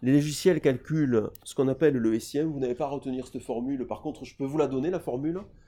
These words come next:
un jour de contrôle, et vous demander ce que c'est. Je vous demande pas de retenir cette, euh,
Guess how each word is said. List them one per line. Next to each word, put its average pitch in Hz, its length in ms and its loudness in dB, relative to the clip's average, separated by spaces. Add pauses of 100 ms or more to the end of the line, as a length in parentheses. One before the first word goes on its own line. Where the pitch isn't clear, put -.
(200)
un 117 120 0
jour 127 160 -4
de 127 80 -4
contrôle, 143 440 -2
et 151 40 -2
vous 131 100 -6
demander 120 300 -2
ce - 80 -10
que 147 80 -8
c'est. - 200 -12 (1080)
Je 117 120 -10
vous 120 120 -2
demande 117 320 -4
pas 147 120 2
de 135 100 -2
retenir 120 500 0
cette, - 300 -8
euh, 92 280 -2